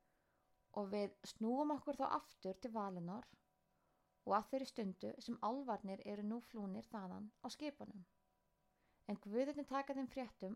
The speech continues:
afar illa og urðu mjög sorgmæddir. Sérstaklega heyra um dauðann sem hafði orðið á sól- og sympiálfum og að Noldoli-álfar hafi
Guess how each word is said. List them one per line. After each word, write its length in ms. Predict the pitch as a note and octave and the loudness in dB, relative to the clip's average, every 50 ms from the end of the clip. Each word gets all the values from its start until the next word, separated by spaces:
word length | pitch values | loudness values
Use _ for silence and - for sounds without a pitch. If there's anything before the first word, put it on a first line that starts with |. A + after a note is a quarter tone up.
| - - - | -6 -4 -2
afar 380 | A3+ A3+ B3 C4 C4+ C#4 A#3+ A3 | 0 0 0 2 0 0 0 0
illa 320 | G3+ - - F#3+ F#3+ A3 | -4 -6 -6 -6 -6 -4
og 160 | A#3 A3 G#3+ | -2 0 0
urðu 180 | G#3 G3+ G#3 G3+ | 0 0 0 2
mjög 640 | G#3 G#3 A3 A3+ A3+ A#3 A#3 A#3 A3+ A#3 - - - | 2 2 4 2 2 2 2 0 -2 -4 -6 -10 -8
sorgmæddir. 600 | - - G3+ F#3+ - F#3+ F#3+ F3+ - - - - _ _ _ _ _ _ _ _ _ - | -4 -4 -4 -4 -4 -8 -8 -8 -10 -14 -20 -20 _ _ _ _ _ _ _ _ _ -8
Sérstaklega 720 | - - C4+ C#4+ C#4 - - - G#3 - F3+ F#3 F#3+ G3 | 0 2 2 2 2 0 -4 -4 -2 -2 -2 -4 -2 -2
heyra 240 | F#3 G3+ G#3+ G#3 G3+ G3 | -2 -2 -2 0 0 -2
um 60 | G3 - | -2 0
dauðann 480 | - F#3+ F#3+ G3 G3+ G3+ A3+ A#3 B3 B3 A#3+ _ - | 2 4 4 4 2 -2 -2 -2 -2 -4 -6 _ -12
sem 180 | - - A3+ G#3 | -6 -2 -2 0
hafði 220 | G#3 G#3 F#3+ G3+ - | 0 -2 -2 0 2
orðið 300 | G3+ G#3+ A3 A3 G#3+ G3+ | 2 2 0 0 -2 -2
á 60 | G3+ | -2
sól- 240 | F#3+ - A3+ A3 G#3+ | -2 -2 -2 -2 -2
og 80 | G#3 F#3+ | -2 -2
sympiálfum 680 | - A3 G3+ - - G3 F#3+ F#3 F#3 F3+ F3+ G3 A3 A3 - - - - _ _ - | -2 -2 -4 -2 -4 -4 -4 -4 -4 -4 -4 -4 -6 -8 -10 -16 -20 -20 _ _ 0
og 360 | B3 B3+ A3 F#3 F3+ G3 - - - | 4 6 8 8 8 6 4 2 2
að 80 | G#3 G#3+ | 2 2
Noldoli-álfar 840 | G#3 G#3 G#3 G#3 - G#3+ A#3 C4+ C#4 C4 B3 G#3 F#3 F3+ F#3 G3+ G3 | 2 2 0 -2 -2 -2 -2 -2 0 0 0 0 0 0 -2 -2 0
hafi 160 | G#3 G#3 F#3+ | 0 -2 -2